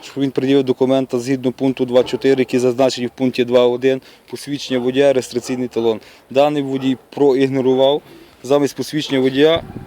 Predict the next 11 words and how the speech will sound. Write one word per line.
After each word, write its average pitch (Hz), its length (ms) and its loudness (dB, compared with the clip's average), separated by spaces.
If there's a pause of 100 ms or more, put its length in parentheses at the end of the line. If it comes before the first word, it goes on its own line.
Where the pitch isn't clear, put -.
(200)
він 151 140 -2
пред'явив 139 440 0
мені 143 280 -2 (760)
таке, 156 240 2 (180)
таке 139 220 0
посвідчення. 117 600 -4 (380)
Міська 123 340 0
варта, 120 400 0
Злочівська 120 540 -2
міська 120 340 0
рада. 110 320 0